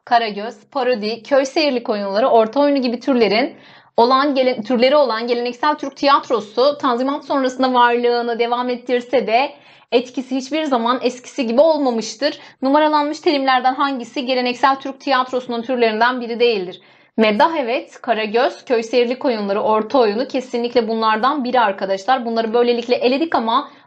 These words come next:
parodi modern Türk tiyatrosunda bir oyundur. Dolayısıyla parodi arkadaşlar ciddi sayılan bir eserin bazı bölümlerini ya da tamamını daha komik hale getirmektir. Cevabımız C şıkkı.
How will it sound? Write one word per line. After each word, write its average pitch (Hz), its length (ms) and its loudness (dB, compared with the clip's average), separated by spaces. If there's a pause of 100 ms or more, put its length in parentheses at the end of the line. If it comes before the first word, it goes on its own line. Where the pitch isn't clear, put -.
(120)
parodi 277 640 0
modern 247 440 0
Türk 240 300 -10
tiyatrosunda 202 1000 0
bir 196 300 -6
oyundur. 185 480 -2
Dolayısıyla 262 560 2
parodi 277 300 0
arkadaşlar 214 680 0 (300)
ciddi 233 260 -2
sayılan 277 540 4
bir 285 80 -2
eserin 262 580 0
bazı 277 320 0
bölümlerini 254 480 0
ya 240 100 2
da 240 100 0
tamamını 294 760 0 (180)
daha 349 180 2
komik 247 320 -6
hale 208 220 -4
getirmektir. 196 800 -4 (240)
Cevabımız 214 680 0
C 220 180 0
şıkkı. - 500 -4